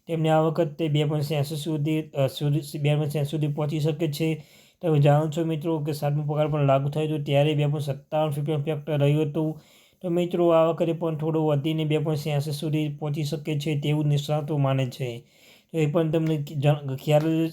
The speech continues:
ખ્યાલ જ હશે કે મિત્રો જેટલું ફિટમેન્ટ ફેક્ટર વધશે તેટલું તમારા, અ, એટલું તમારા પગાર અને પેન્શનમાં ફાયદો થશે.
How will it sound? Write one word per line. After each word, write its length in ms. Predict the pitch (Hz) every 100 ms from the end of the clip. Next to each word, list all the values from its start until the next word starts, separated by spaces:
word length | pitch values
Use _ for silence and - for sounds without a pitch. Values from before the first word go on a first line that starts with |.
| 156
ખ્યાલ 240 | 151 147 156
જ 80 |
હશે 200 | 160 151
કે 140 | 156 160
મિત્રો 300 | 156 151 156
જેટલું 280 | 147 147 147
ફિટમેન્ટ 340 | 147 151 151
ફેક્ટર 260 | 156 147 156
વધશે 320 | 147 143 165
તેટલું 340 | 147 147 165
તમારા, 460 | 151 147 151 147 147 _ _ _ _
અ, 80 | 160
એટલું 260 | 156 151 160
તમારા 380 | 160 160 151 151
પગાર 440 | 143 143 139 156
અને 140 | 156
પેન્શનમાં 400 | 151 143 143 165
ફાયદો 280 | 143 143 139
થશે. 580 | 143 151 - 131 107 107